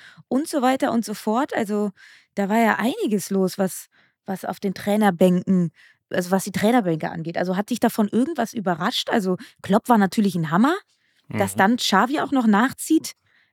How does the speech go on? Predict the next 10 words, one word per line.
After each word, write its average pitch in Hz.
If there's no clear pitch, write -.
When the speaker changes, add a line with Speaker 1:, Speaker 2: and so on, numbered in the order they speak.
Speaker 1:
das 208
fand 277
ich 311
dann 247
schon 262
durchaus 240
überraschender. 202
Dass 180
Klopp -
irgendwann 240